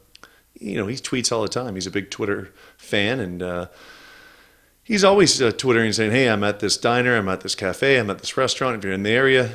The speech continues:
you know, stop by, have a burger." And that's how people found it was the Real Shaq, because, uh, that's his, uh, Twitter handle, the Real Shaq,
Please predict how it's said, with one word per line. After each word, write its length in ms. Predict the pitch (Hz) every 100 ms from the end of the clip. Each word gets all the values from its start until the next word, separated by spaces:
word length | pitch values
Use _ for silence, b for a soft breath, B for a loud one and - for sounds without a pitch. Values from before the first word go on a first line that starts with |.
| -
you 80 | 127
know, 160 | 92 85
stop 380 | - 120 101 110
by, 160 | 107
have 120 | 101
a 40 | 95
burger." 340 | 104 120 139
And 120 | 113 - -
that's 200 | - -
how 80 | 165
people 220 | 175 165
found 220 | 135 156 151
it 60 |
was 100 | 117
the 80 | 127
Real 180 | 139 147
Shaq, 460 | - 170 170 -
because, 380 | - - 107 101
uh, 140 | 107 107
that's 240 | 120 -
his, 200 | 123 107
uh, 160 | 110 107
Twitter 240 | - 135 104
handle, 240 | 101 113
the 140 | 104 92
Real 180 | 110
Shaq, 400 | 101 - 113 113